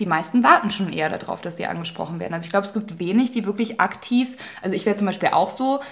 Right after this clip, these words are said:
mittlerweile hätte ich kein Problem mehr damit, ne, man hat sich ja irgendwie auch weiterentwickelt, aber ganz so viele machen das nicht. Also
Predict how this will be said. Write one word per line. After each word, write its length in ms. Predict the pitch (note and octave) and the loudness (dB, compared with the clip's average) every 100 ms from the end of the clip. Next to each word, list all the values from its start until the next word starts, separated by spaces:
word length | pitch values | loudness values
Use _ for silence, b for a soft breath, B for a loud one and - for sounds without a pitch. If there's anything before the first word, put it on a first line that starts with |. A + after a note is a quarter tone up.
| - | -8
mittlerweile 380 | F#3+ F#3+ F#3+ F#3 | -2 2 4 2
hätte 100 | F#3 | 0
ich 60 | |
kein 160 | - F3+ | -2 -2
Problem 320 | F3 D#3+ F3+ | -4 -2 2
mehr 120 | A#3 | 4
damit, 360 | A#3+ A#3+ C#4 G#3+ | 4 4 2 -2
ne, 60 | |
man 420 | F#3+ F3+ F3+ F3+ - - | -2 -2 -4 -8 -10 -8
hat 140 | G3 | -6
sich 80 | - | 0
ja 80 | F#3 | 2
irgendwie 200 | G3+ E3+ | 2 2
auch 120 | - | 4
weiterentwickelt, 680 | E3 A#3 G#3 A3 B3 C4+ C4+ B B B | 4 4 2 0 2 2 2 B B B
aber 340 | G3 G3 F3 - - - | 2 4 4 -2 -12 0
ganz 220 | F3 F#3+ | 2 2
so 60 | A3 | 0
viele 160 | A#3 B3 | 2 6
machen 200 | D4 B3+ | 6 6
das 140 | F3 | 2
nicht. 160 | E3+ E3 | 2 0
Also 140 | F3 | 0